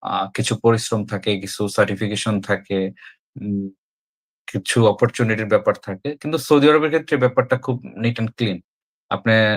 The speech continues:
আ, পাস করলেন এবং হচ্ছে গিয়ে একটা ভিসা নিয়ে সেখানে অপরচুনিটি থাকলে অথবা পরিচিত কেউ থাকলে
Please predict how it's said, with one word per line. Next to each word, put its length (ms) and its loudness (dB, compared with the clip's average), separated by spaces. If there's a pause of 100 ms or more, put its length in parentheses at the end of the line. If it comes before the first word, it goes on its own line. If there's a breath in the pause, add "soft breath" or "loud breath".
(100)
আ, 160 0
পাস 300 2
করলেন 360 4
এবং 300 0
হচ্ছে 300 -6
গিয়ে 120 -4
একটা 200 -4
ভিসা 360 -4
নিয়ে 340 -2
সেখানে 340 -8
অপরচুনিটি 480 -6
থাকলে 320 0
অথবা 280 0
পরিচিত 340 0
কেউ 220 0
থাকলে 400 -2